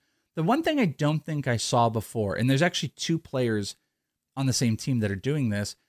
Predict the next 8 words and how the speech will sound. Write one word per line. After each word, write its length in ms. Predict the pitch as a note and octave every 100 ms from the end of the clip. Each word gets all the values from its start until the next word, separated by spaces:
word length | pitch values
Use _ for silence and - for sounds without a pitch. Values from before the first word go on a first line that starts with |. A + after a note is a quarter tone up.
| _ _ _ _
is 240 | D#3 B2+
DeLauter 500 | D#3 C#3+ F#3+ B3 B3+
has 600 | - F3 D#3+ D3 C#3 B2+ -
this 320 | B2 B2+ -
non-follow-through 1600 | B2 A#2+ B2 C3+ C#3 - - A#2 A#2 A2+ G#2 - G#2+ G#2 G2 G2 _
approach. 600 | G#2+ - - - - - _ _ _ _ B2+
And 60 |
I, 140 | B2